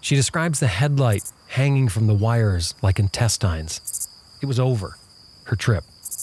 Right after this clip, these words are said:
It wasn't just that the bike was broken. Liz needed to get to a hospital. She'd crashed on a back road in Alberta, just a short time into what was supposed to be a fairly long trip.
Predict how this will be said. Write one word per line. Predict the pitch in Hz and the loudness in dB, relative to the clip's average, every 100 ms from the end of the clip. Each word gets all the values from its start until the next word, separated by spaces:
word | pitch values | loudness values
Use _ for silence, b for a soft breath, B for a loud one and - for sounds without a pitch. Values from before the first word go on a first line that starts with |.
| - - 143 | -14 -10 -4
It | |
wasn't | 151 156 135 | -2 0 0
just | 143 | -2
that | 143 | -2
the | 127 | -2
bike | 110 120 - | 0 0 0
was | 113 | 0
broken. | 101 120 110 123 110 B B _ 139 | 0 0 2 0 -2 B B _ 0
Liz | 156 135 | 0 2
needed | 135 120 110 | 0 0 0
to | |
get | 113 107 | 0 0
to | 113 | 0
a | 92 | 2
hospital. | 104 107 - 104 98 - _ B B B - | 2 0 0 0 0 -4 _ B B B -4
She'd | - 123 | 0 0
crashed | - 156 147 156 - | 0 -4 -2 -2 0
on | 139 | 0
a | 107 | 0
back | 120 123 - | 0 -2 0
road | 131 127 | 0 2
in | 120 110 | 2 2
Alberta, | 92 87 110 113 113 B B B | 0 0 2 2 -2 B B B
just | - 135 117 | -2 0 0
a | |
short | - 151 151 - | 0 0 -2 -4
time | - 131 110 98 - | -2 2 2 0 0
into | 117 113 113 110 | 0 2 2 2
what | 117 117 - | -2 -4 0
was | 113 | 0
supposed | - 104 143 160 - | 2 0 0 0 0
to | |
be | 104 101 - | 2 2 0
a | 120 | -4
fairly | - 127 117 | -2 2 2
long | 110 101 101 | 2 2 0
trip. | - 123 98 | 0 0 0